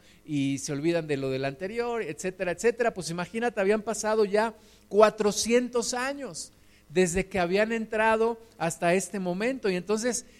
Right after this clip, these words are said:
eh, veían los egipcios cómo se multiplicaban, los seguían viendo como extranjeros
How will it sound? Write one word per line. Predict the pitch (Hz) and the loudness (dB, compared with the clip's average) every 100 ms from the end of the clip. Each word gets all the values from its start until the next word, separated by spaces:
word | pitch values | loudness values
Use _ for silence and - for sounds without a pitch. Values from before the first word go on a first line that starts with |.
| - _ 190 | -20 _ 2
eh, | 185 190 - - | 4 4 0 -6
veían | 160 190 214 254 254 233 | 0 2 4 6 4 4
los | 226 | 0
egipcios | 233 226 262 262 - | -2 -4 -6 -6 0
cómo | 240 240 240 | 2 2 0
se | 226 | -2
multiplicaban, | 202 202 214 196 202 - 233 233 233 214 | -2 -4 -6 -6 -6 0 2 4 2 2
los | 175 | -2
seguían | - 156 190 208 | -2 -2 -2 -2
viendo | 208 214 208 | -2 -2 -4
como | - 170 160 | -6 -6 -6
extranjeros | - 165 160 - 202 190 185 | -8 -6 -8 -6 -4 -4 -6